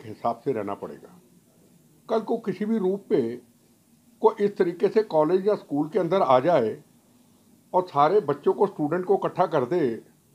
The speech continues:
और उनके यहाँ पे बंदूकें, गोलियां रख दे और कहेगे, "जी, हम तो नुकसान पहुँचाने लगे,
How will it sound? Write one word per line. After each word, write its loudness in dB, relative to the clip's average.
और 4
उनके 2
यहाँ 2
पे 2
बंदूकें, 0
गोलियां 0
रख 0
दे 0
और 2
कहेगे, 2
"जी, -2
हम 0
तो 0
नुकसान 0
पहुँचाने 2
लगे, 2